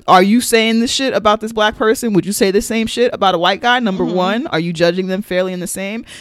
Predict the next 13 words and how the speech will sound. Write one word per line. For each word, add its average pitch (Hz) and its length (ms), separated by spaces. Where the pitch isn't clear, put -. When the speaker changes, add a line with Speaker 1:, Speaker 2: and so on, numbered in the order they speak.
Speaker 1:
And 202 140
number 226 240
two, 311 320
acknowledge 208 640
the 190 100
weight 180 480
of 170 160
your 175 120
words 165 600
when 165 220
it 156 80
comes 156 400
to 143 480